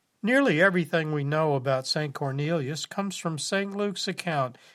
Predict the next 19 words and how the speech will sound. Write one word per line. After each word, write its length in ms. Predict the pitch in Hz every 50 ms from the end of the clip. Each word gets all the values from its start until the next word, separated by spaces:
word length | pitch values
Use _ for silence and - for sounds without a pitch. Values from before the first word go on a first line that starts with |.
| _ _ -
in 120 | 160 147
Acts 400 | 151 147 143 147 143 - - - -
ten, 480 | - - 185 175 165 151 131 107 113 117 - _ _ _ _ _ _ _ _ _ _ _ _ _ _ _ _ - - - - - -
which 260 | - 175 151 143 143 175
also 440 | 139 139 156 160 - - 151 127
includes 460 | 127 131 120 - - 147 147 147 139 -
a 80 | 151
reference 680 | 131 131 135 139 147 147 - - - 180 151 135 - -
to 340 | - - - 175 170 170 156 147 - - - _ _
the 140 | 196 175 175
traditional 720 | - - 180 170 151 170 175 165 - - 175 156 156 147
times 520 | 147 - - 160 147 139 139 135 127 - -
of 200 | 139 123 - -
prayer, 480 | - - 185 185 175 143 135 135 131 - - - _
sixth 420 | - - - - 170 - - -
and 200 | 165 156 151 151
ninth 320 | 147 143 139 135 131 - 190
hour 360 | 180 185 175 160 147 139 131
being 460 | 127 135 156 147 143 143 135 135 123